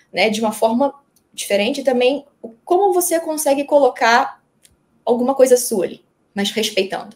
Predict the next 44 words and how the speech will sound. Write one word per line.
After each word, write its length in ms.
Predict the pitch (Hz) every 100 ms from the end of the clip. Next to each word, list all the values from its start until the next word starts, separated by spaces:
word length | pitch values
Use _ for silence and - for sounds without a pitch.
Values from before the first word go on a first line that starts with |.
| -
né? 280 | 196 214 - - - -
Então, 160 | 233
eu 60 | 302
escrevi 260 | 330 294 302
sobre 240 | 294 330
isso 320 | 277 320 359
porque 160 | - 302
me 80 | 311
obrigava 380 | 339 311 349
a 20 | 294
tocar. 440 | 220 202 - - _ _ -
Eu 60 | 208
tive 220 | 294 -
que, 140 | -
na 60 | 233
verdade, 220 | 254 302
eu 40 |
toquei 300 | 269 269 269
antes 340 | 233 320 349 302
pros 220 | 226 233
vídeos 400 | 220 277 330 269
e 100 | 285
escrevi 320 | 349 359 311
sobre 240 | 302 277 320
isso. 320 | 226 - 202 - - -
E 60 | 214
aí 40 |
você 200 | 240 277
realmente, 460 | 277 359 339 240 220
mas 160 | 233
não 100 | 240
é 100 | 262 311
você 200 | 311 269
escrever 260 | - 233
qualquer 260 | 226 220 214
coisa, 280 | 196 175 180
você 80 |
tem 80 | 214
que 40 | 214
fazer 160 | 214
uma 60 | 220
pesquisa 240 | 233 214
aprofundada, 680 | 214 226 247 311 247 220 196
você 400 | 185 185 202 196